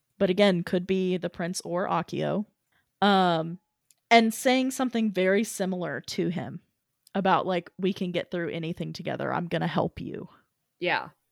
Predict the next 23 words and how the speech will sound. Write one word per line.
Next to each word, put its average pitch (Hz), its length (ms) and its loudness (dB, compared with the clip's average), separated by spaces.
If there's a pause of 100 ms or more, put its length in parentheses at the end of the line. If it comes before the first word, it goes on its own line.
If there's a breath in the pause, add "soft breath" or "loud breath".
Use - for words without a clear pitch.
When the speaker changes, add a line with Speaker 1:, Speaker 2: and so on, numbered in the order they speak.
(320)
Speaker 2:
Yeah. 220 320 10
So - 160 -2
this 247 180 -2
is 320 140 -6
the 302 100 -2
first 247 320 2
time 190 280 4
that - 160 -4
we 170 160 2
are 175 100 4
seeing 170 720 -4 (280)
that 160 520 6
scenario. 123 600 -2
Like, 151 220 0 (200 soft breath)
whatever 254 320 6
that 262 300 8
scene 208 340 -2
is, 131 560 -4 (500)
we're 180 140 0
getting 185 260 8
our 175 120 6
first - 380 0
taste 139 380 -4